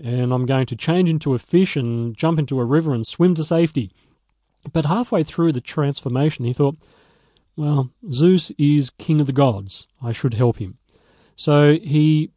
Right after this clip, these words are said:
played a shrill note on his pan pipes that distracted Typhon long enough for Zeus to recover and launch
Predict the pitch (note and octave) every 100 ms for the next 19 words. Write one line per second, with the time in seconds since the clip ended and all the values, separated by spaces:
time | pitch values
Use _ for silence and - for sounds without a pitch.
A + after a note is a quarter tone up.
0 | - - F3 F#3+ F#3+ D3+ D3+ C#3 B2 -
1 | E3 E3 C3 A#2+ C3+ A2+ - A#2 A2 A2
2 | - B2+ A#2 A2 D#3 E3+ - - _ _
3 | _ - B2+ A2+ B2 - D#3 D#3+ - A2
4 | - - C#3 C3 A#2 A2 B2 - G#2 C#3
5 | G3 D3 A2+ C#3 - G#2+ G2+ B2+ C#3 -
6 | B2+ G#2+ A2 D#3+ E3 F3 D#3 _ _ -
7 | B2+ B2+ B2+ C3+ C3